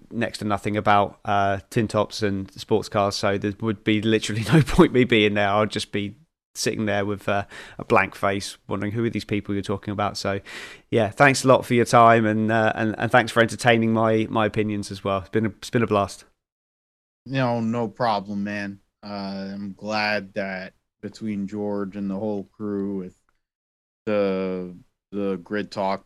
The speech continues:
Speaker 2: podcast, we've been able to collaborate, and, uh, I hope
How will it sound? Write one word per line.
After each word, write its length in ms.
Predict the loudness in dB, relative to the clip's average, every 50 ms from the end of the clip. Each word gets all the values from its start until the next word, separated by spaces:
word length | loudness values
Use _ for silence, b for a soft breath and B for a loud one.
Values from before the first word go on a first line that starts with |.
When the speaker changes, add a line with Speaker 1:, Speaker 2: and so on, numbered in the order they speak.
| _
Speaker 2:
podcast, 800 | -6 -6 -6 -6 -8 -10 -10 -8 -6 -6 -6 -8 -10 -14 -16 -12
we've 180 | -12 -12 -10 -8
been 160 | -10 -8 -8
able 380 | -8 -8 -8 -10 -12 -14 -16 -16 -16
to 160 | -16 -16 -16
collaborate, 880 | -14 _ -8 -6 -6 -4 -6 -6 -8 -10 -12 -10 -8 -8 -8 -8 -8 -10 -14 -16
and, 260 | -18 -16 -16 -18 -20 _ _ _ _ _ _ _ _ _ _ _ _ _ -8
uh, 460 | -6 -4 -4 -4 -4 -4 -4 -6 -8 -10 -12 -8
I 140 | -6 -6
hope 460 | -6 -6 -6 -4 -2 -2 -2 -4 -8